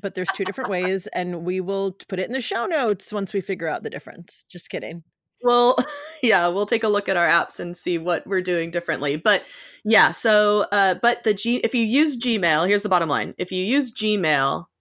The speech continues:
Speaker 2: there is a Gmail app that you can use, and it will look kind of almost exactly like your desktop version that you're used to.
Speaker 1: Yeah, and you can do a different mobile signature for every,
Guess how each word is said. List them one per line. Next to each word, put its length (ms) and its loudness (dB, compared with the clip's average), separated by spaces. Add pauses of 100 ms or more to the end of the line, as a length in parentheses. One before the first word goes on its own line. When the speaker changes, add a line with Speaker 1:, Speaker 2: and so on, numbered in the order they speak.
(160)
Speaker 2:
there 140 0
is 180 2
a 60 4
Gmail 440 0
app 340 2
that 180 0
you 100 -2
can 160 -6
use, 360 0
and 140 0
it 160 0
will 540 0
look 400 -2 (140)
kind 340 -2
of 160 0
almost 440 0
exactly 500 0
like 200 -2
your 140 -2
desktop 500 -4
version 340 -4
that 120 -6
you're 140 -6
used 260 -10
to. 120 -14 (540)
Speaker 1:
Yeah, 280 -2 (420)
and 220 -2
you 100 -2
can 160 -2
do 240 -2
a 80 -2
different 360 -4
mobile 260 -2
signature 420 -4
for 240 -6
every, 420 -2